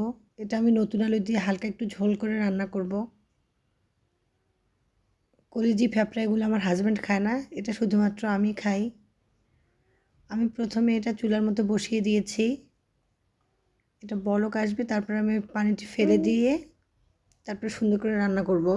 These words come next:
কলিজিতে অনেক ময়লা থাকে, তাই আমি এটা আগে জাল করে নেই। অনেক ময়লা উঠে এসেছে দেখেন। এখন আমি সব মশলা রেডি করে নিচ্ছি। এখানে আদা বাটা, রসুন বাটা, লবণ,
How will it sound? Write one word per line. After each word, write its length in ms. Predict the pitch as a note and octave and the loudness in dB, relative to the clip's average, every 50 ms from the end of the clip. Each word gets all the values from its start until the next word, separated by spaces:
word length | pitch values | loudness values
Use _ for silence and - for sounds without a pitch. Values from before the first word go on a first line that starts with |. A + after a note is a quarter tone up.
| A#3+ B3+ - - _ _ _ _ _ _ _ _ - - | 0 -2 -8 -18 _ _ _ _ _ _ _ _ -10 -2
কলিজিতে 360 | A3+ A3+ G#3+ A3 G3+ G#3 G#3+ A3+ A3+ | 2 2 4 4 4 0 0 0 -2
অনেক 140 | A3+ A3 - - G#3 | -2 -2 -2 -2 0
ময়লা 220 | G3+ G3 G3+ G#3 G#3+ - | 0 2 0 0 -2 -4
থাকে, 160 | G#3 - B3 B3+ A#3+ A#3+ | -8 -6 -6 -6 -6 -4
তাই 140 | A3 G#3 G#3 G#3 G3+ | -4 -2 -2 0 0
আমি 120 | G#3 G#3 G#3 G3+ | 0 0 0 -2
এটা 100 | G3+ G3+ G3+ | -2 -2 -2
আগে 120 | G3+ G3+ F#3 F#3+ | 0 0 0 0
জাল 140 | G3 F#3+ G3 F#3+ G#3 | 0 -2 -2 -4 -6
করে 160 | F#3 G3 G3 G3 | -6 -6 -4 -4
নেই। 140 | G3 G#3 B3+ - - - - _ _ _ _ _ _ _ _ _ _ _ _ _ _ _ _ _ _ _ _ | -4 -4 -4 -6 -10 -20 -20 _ _ _ _ _ _ _ _ _ _ _ _ _ _ _ _ _ _ _ _
অনেক 180 | G#3 G#3 G#3+ G#3 G#3+ A3 | -4 -4 -4 -2 -2 0
ময়লা 220 | G#3+ G#3 G3+ G#3 G#3 | 0 2 2 2 2
উঠে 140 | G3+ - - G#3+ | 0 0 -2 -4
এসেছে 240 | G3 - G3+ - G#3 F3 G3+ | -4 -4 -8 -8 -6 -4 -4
দেখেন। 260 | G3 - - G#3+ G#3+ A3 A#3+ - - _ _ _ _ _ _ _ _ _ _ _ _ _ _ _ _ _ _ _ _ _ _ _ _ _ _ _ _ _ _ _ _ _ _ _ _ _ _ _ _ _ _ _ _ _ _ _ _ | -4 -4 -4 -4 -4 -4 -6 -10 -16 _ _ _ _ _ _ _ _ _ _ _ _ _ _ _ _ _ _ _ _ _ _ _ _ _ _ _ _ _ _ _ _ _ _ _ _ _ _ _ _ _ _ _ _ _ _ _ _
এখন 200 | - G3+ - - A3 A3+ | -14 -12 -8 -6 -4 -4
আমি 100 | A#3 G#3+ - | -4 -4 -4
সব 120 | - A3 G#3 G#3 | -6 -4 -2 -2
মশলা 260 | A3 A3 G#3 - A3+ A3+ G#3 | -2 -2 -2 -2 -2 0 2
রেডি 180 | A3 G3+ F#3+ G3 | 4 4 2 2
করে 140 | G#3 G3+ G3+ G3+ G3+ | 2 0 0 2 0
নিচ্ছি। 320 | G3 - - - - G#3+ G#3+ A3+ C4+ - - _ _ - _ _ _ _ _ _ | 0 0 -4 -6 -4 -4 -4 -4 -6 -10 -20 _ _ -20 _ _ _ _ _ _
এখানে 300 | G3+ G3 - G#3+ G#3 G3+ G3+ G3 G3 | -14 -8 -2 0 0 2 0 0 -2
আদা 140 | G3 F#3+ G#3 G3+ | -2 0 0 0
বাটা, 180 | G#3 G3+ G#3 G#3+ | 0 0 0 0
রসুন 320 | G3 G#3 G#3 G3+ - G#3 G3+ G3 | 2 2 0 0 0 -2 0 0
বাটা, 180 | G3+ F#3+ G#3 G3+ G3+ G3 | 0 -2 0 2 2 4
লবণ, 360 | G3 G3 F#3+ F3 F3+ G3+ | 4 2 2 0 0 0